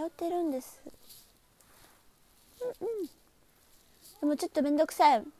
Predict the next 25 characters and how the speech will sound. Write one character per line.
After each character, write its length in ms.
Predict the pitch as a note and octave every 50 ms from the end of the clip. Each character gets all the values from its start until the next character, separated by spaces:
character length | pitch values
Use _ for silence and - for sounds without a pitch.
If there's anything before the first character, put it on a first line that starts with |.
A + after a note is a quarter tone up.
| - -
行 60 | B3+
く 120 | - D4
の 80 | C#4+ C#4+
毎 200 | C#4 C#4 C#4 C#4
日。 200 | C#4+ - - - _ _ _ _ - - - - - - A#4 B4 - D#5+ C#5 C#5 C#5 - - - F4+ F#4 - - A#4+ G4 -
<laughs> 80 | G#4 D4 - - - - - - - - - - - - - - _ _ _ _ _ _ _ - - - - - - - - - - -
こ 80 | D#4+
れ 60 | D#4
は 160 | D#4 D#4+ D#4+ D4
文 200 | D4+ D#4 D4 C4
句。 220 | - - - - - - - - - - - _ _ _ _ _ _ _ _ _ _ _ _ _ _ - - - - - - - - - - - - - - - -
今 120 | A4 G#4
日 20 | G4 E4+ D#4+
は 60 | D#4+ D4+
配 220 | - E4 D4+ D#4
信 220 | D#4 - E4 D#4
来 100 | - F#4
れ 80 | F4 D#4+
て 120 | - -
よ 80 | C#4+ C#4
か 120 | - -
っ 40 | C#4+
た 140 | - - C#4
じ 80 | -
ゃ 40 | -